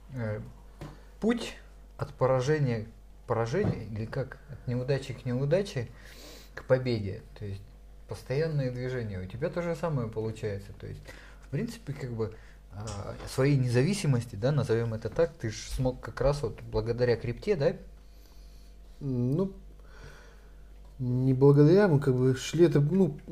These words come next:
Speaker 2: можно сказать, это получилось, э,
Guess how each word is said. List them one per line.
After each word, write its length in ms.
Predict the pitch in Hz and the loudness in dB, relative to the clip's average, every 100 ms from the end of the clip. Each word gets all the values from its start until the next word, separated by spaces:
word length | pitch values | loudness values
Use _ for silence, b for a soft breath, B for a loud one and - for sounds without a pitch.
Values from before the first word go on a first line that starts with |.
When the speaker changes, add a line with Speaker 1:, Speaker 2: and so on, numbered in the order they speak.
| - - - - | -16 -18 -20 -10
Speaker 2:
можно 260 | 127 151 151 | 0 2 2
сказать, 380 | 147 139 147 135 | 6 6 8 2
это 180 | 131 | 0
получилось, 640 | - 123 120 135 127 127 - - | 2 2 2 6 4 4 -10 -12
э, 460 | 120 110 107 107 | -8 -6 -4 -4